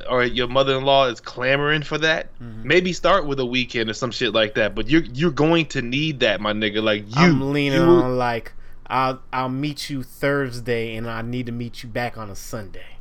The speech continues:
Speaker 1: No, I, it was funny to me because, like, I'm not even crazy. I know how hard it's gonna be for me 'cause I'm, like, I'm real protective. I just got
Speaker 2: Yeah.
Speaker 1: my son. It's just me and him. Like, so, yeah, I'm real protective over him, but I know that he needs that. Like, he
Speaker 2: Yeah.
Speaker 1: needs that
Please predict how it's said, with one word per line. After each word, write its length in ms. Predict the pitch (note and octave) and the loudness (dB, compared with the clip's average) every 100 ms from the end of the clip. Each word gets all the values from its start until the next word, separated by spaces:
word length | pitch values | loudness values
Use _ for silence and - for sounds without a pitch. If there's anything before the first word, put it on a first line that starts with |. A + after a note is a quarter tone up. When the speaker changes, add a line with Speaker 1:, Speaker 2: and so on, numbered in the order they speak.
| - - - - - | -12 -12 -14 -14 -6
Speaker 1:
No, 120 | C#3+ | 2
I, 240 | C3+ A#2+ D3+ D#3+ | 4 6 4 2
it 60 | D3 | 0
was 180 | E3 | -2
funny 220 | - D#3+ C#3 | -2 -2 0
to 100 | B2 | -2
me 200 | C3 D#3+ | 0 2
because, 320 | C#3 C3 A2+ | 2 -2 2
like, 200 | A#2 A2+ | 2 2
I'm 140 | A#2+ D3+ | 0 2
not 180 | C#3 | 2
even 180 | A#2+ G#2+ | 0 -4
crazy. 480 | G2+ C3+ C3+ A#2 G#2 | -2 0 0 0 -4
I 140 | G#2+ C#3 | 2 0
know 300 | C#3+ F3 D3 | 4 2 2
how 220 | B2 A2+ | 2 0
hard 240 | B2 B2+ | 2 -2
it's 80 | A#2 | -2
gonna 160 | B2 A#2 | -6 -2
be 100 | B2 | -4
for 140 | - | -4
me 200 | C3 A#2+ | -2 -2
'cause 160 | - A2+ | -2 -4
I'm, 160 | C#3+ | -2
like, 260 | C#3 A2 - - - | 0 -2 -4 -12 -6
I'm 280 | C3+ A#2 | -4 -4
real 200 | G#2 D3+ | 2 2
protective. 480 | D3+ A2 - A#2 A2 | 2 -2 -2 -2 0
I 100 | G#2 | -2
just 160 | A#2 B2+ | -2 -2
got 160 | B2+ | 0
Speaker 2:
Yeah. 60 | A#2 | 0
Speaker 1:
my 60 | G#2+ | -4
son. 340 | - C#3+ C#3+ | 0 2 2
It's 100 | C3 | -2
just 160 | B2+ C3+ | -6 -4
me 160 | C#3 | -4
and 100 | B2+ | 0
him. 200 | C#3 D3 | 0 0
Like, 240 | C3+ A2+ A2 | 2 0 0
so, 280 | B2+ A2 G#2+ - - - | 0 0 -2 -14 -10 -6
yeah, 160 | - B2+ | 2 4
I'm 120 | C#3 | 4
real 140 | C#3+ G3+ | 4 2
protective 460 | - D3+ E3+ B2+ | 0 -2 -2 0
over 240 | D#3+ F3 B2 | 0 0 -2
him, 120 | A#2 | 0
but 80 | B2 | 0
I 100 | B2 | 2
know 160 | D3 | 0
that 120 | C3+ | -4
he 200 | A#2+ D3+ | -6 -6
needs 400 | B2+ B2 C#3+ C3 | -6 -6 -4 -4
that. 300 | A2 G#2 - | -2 -2 -2
Like, 160 | G#2+ G#2 | -4 -2
he 160 | C3+ B2+ | -2 -2
Speaker 2:
Yeah. 80 | |
Speaker 1:
needs 340 | A2+ C3+ C3+ - | 0 2 2 0
that 360 | C3 A#2+ A2+ | 2 4 2